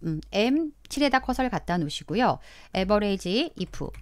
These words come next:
에버리지 if 함수는요, 평균을 구하는데 if,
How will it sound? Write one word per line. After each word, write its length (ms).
에버리지 480
if 180
함수는요, 720
평균을 420
구하는데 640
if, 280